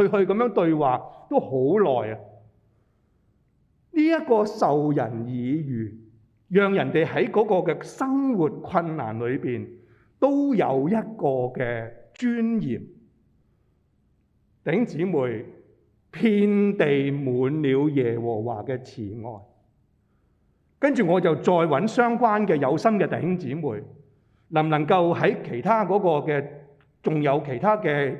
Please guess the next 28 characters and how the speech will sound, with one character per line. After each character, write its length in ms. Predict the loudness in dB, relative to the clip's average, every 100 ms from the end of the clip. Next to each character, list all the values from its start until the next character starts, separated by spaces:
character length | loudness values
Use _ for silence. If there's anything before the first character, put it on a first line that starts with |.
| -10
呃， 240 | -6 -4 -2
需 140 | 0
要 260 | 2 2 0
嘅 240 | 0 -2 0
嗰 240 | 0 0
個 100 | -2
嘅 40 |
印 260 | -2 -2 -2
刷 120 | -2
費 300 | 0 0 0 -4 -16 -20 _
嚟 120 | -4 0
到 100 | 0
奉 240 | 0 -2
獻 240 | -4 -6
呢？ 100 | -8 -12 -18 -20 _ _ _ _ _ _ _ _ _ _ _ -4
噉 160 | 0
就 140 | 2 0
成 280 | -2 -6
件 140 | -6 -6
事 260 | -6 -8
就 120 | -6 -4
完 80 |
結 400 | -4 -8 -6 -8
咗。 200 | -8 -12 -14 -20 _ _ _ _ _ _ _ _ _ _ _ _
我 140 | 0 2
哋 120 | 2
有 380 | 2 2 2 0 -6 -18 -20 -12
足 100 | -4